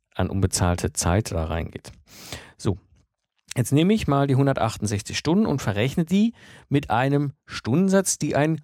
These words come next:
Kunde zahlen würde. Warum mache ich das? Weil diese Zeit könnte ich ja auch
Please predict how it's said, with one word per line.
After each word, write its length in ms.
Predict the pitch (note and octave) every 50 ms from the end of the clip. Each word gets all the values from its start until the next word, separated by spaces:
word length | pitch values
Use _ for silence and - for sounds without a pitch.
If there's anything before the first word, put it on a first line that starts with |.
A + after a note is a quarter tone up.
| - _ _
Kunde 540 | - - - B2 D3+ D#3 D3 C3+ G2+ F2 - _ _ _ _ _ _ _ _ _ _ _ _ _
zahlen 380 | - - F#2+ F2+ F2 F2 E2+
würde. 240 | F#2 E2+ D#2 - - _ _ _ _ _ _ _ _ _ _ _ _ _ _
Warum 180 | - - F#2 F#2+
mache 140 | A2 C#3+
ich 80 | D#3+ D#3+
das? 340 | - G#3+ A#3 A3 - - -
Weil 260 | F#2+ A2 C3+ D#3 D#3+
diese 240 | C#3+ C3 B2 A#2 A2+
Zeit 480 | - - G#2 G2 B2 F3 G#3 - - - _
könnte 320 | - - G#2 A2+ C3 C3+ D#3
ich 120 | D3 -
ja 160 | F3 E3 D#3
auch 360 | D#3 E3+ F#3 G3 - - -